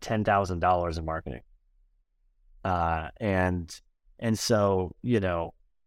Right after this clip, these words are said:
usually this, and, and the final one that was pre-revenue had a second time founder in the exact same space who had exited with incredible groups like L Catterton coming in next to us and, uh, Eric Ryan,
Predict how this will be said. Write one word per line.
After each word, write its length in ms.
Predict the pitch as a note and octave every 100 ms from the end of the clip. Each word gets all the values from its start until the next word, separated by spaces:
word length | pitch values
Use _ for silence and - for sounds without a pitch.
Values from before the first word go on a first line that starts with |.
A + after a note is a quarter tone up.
| _ -
usually 420 | B2 C3+ A#2 A#2
this, 280 | G2+ F#2+ -
and, 180 | A#2 G#2
and 260 | G#2 G#2+
the 80 | G2+
final 440 | - B2+ A#2+ A2
one 320 | G2+ G2 F#2 F#2 - _ _ _
that 100 | -
was 140 | G2+ F#2+
pre-revenue 520 | - G2 F#2 F2+ F#2
had 140 | F#2
a 60 | F#2
second 400 | - - G#2 G#2+
time 220 | A#2 A2
founder 360 | A2 A2+ A#2 A#2+ - _ _ _ _
in 120 | - A#2
the 60 |
exact 360 | F#2 F2 G2+ G2+
same 160 | G#2+
space 480 | F#2+ - F#2+ G#2 - -
who 100 | G#2
had 140 | F2+
exited 500 | G2+ F#2 F#2+ G2+ G#2+ - _ _ _ -
with 180 | G#2 G2
incredible 600 | F2 E2 - A2+ G2+ F#2+
groups 320 | F#2+ G#2+ -
like 120 | F#2
L 120 | E2+ E2+
Catterton 520 | G2 F2 F#2 G#2+ G2+
coming 260 | G#2 F#2
in 140 | F2+ E2+
next 240 | F2 -
to 100 | -
us 240 | A2+ - - _ _ _ _ _ _ _ _ _ _
and, 240 | G2+ F#2 F2
uh, 220 | F2 E2+ -
Eric 260 | G2 F2
Ryan, 400 | F#2+ F2+ G2 A#2+